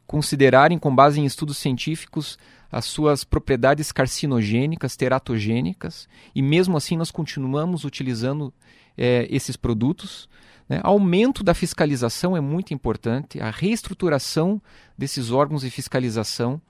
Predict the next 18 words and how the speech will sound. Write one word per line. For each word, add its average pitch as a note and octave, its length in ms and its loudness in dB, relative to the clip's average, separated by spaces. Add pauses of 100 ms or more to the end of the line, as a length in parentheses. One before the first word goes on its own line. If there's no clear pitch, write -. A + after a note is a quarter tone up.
(720)
que E3 180 -4
trabalham D#3+ 640 4
em F3+ 80 2
toda F3 360 2
a - 20 -2
cadeia C#3 500 0
de C#3+ 80 -6
produção, C3+ 680 -6 (540)
né, A2 260 -2
de A#2 120 -8
produção, C3 520 -2
de E3 120 -2
comercialização B2 840 -2
e B2+ 140 -2
de C3+ 80 0
aplicação C3 480 -4
dos A#2 140 -8
agrotóxicos. - 800 -10